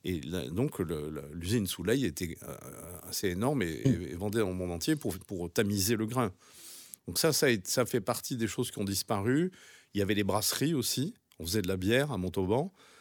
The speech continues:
Speaker 1: Euh,
Speaker 2: Il y avait du fer à Moissac, enfin, des,
Speaker 1: Ouais.
Speaker 2: des, euh, pas à Moissac, à Castel-Sarrazin.
Speaker 1: Oui, il y avait à Saint-, alors oui, ça, c'était une, une usine de métallurgie, oui,
Speaker 2: Ouais.
Speaker 1: oui. Et puis, il y avait des carrières, enfin, il y a tout
Speaker 2: Mm.
Speaker 1: un tas de choses qui n'existent plus.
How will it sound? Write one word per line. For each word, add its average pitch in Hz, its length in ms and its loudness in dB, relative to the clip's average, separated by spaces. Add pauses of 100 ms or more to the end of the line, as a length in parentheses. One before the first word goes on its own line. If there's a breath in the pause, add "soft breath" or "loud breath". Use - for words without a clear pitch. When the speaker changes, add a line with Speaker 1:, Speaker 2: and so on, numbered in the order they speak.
(160 loud breath)
Speaker 1:
Euh, 85 840 0
Speaker 2:
Il - 40 4
y 120 40 4
avait 120 120 4
du 117 100 -2
fer 127 300 2
à 117 40 -2
Moissac, 117 460 0
enfin, 143 140 2
des, 120 100 4
Speaker 1:
Ouais. 113 140 4
Speaker 2:
des, 101 280 0
euh, 117 140 4
pas 113 140 2
à 110 40 2
Moissac, 117 440 2
à 90 400 -4 (400)
Castel-Sarrazin. 120 680 4
Speaker 1:
Oui, 147 200 6
il 170 80 6
y 151 80 8
avait 135 200 6
à 123 160 6
Saint-, 123 200 0 (240)
alors 131 240 2
oui, 135 160 4
ça, 131 120 0
c'était 120 340 2
une, 113 60 4
une 104 280 2
usine 107 180 0
de 120 80 4
métallurgie, 107 560 0
oui, 127 80 6
Speaker 2:
Ouais. 127 160 6
Speaker 1:
oui. 92 160 0 (460 loud breath)
Et 98 80 0
puis, 107 160 -2
il - 20 4
y - 20 6
avait 104 140 4
des 104 140 2
carrières, 120 580 4
enfin, 123 300 4
il 127 60 2
y - 20 4
a 127 80 4
tout 131 160 2
Speaker 2:
Mm. - 60 6
Speaker 1:
un 185 40 4
tas 170 140 2
de 139 40 0
choses 165 260 -2
qui - 120 -4
n'existent 123 400 2
plus. 190 320 2